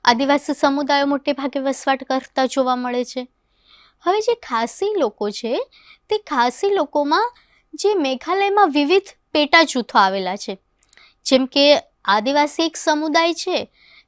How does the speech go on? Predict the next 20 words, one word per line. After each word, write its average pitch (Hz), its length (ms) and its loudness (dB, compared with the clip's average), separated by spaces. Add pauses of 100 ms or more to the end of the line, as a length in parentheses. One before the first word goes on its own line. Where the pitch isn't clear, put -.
એમાં 254 260 2
પણ 370 180 0
ખાસી 381 500 2
સમુદાય. 330 540 -2 (600)
તો 415 100 4
ખાસી 359 640 0
આદિવાસીઓના 240 840 -2
જે 415 140 2
જુદા 311 340 -2
જુદા 381 240 -2
પેટા 320 420 -2
વિભાગો 214 540 -2
હોય, 196 160 -4
પેટા 247 420 0
જૂથો 285 340 -4
હોય, 240 240 0 (340)
તેને 381 200 -2
બ્લેન્કેટ 247 720 -2
શબ્દ 269 400 -2
તરીકે 247 440 -2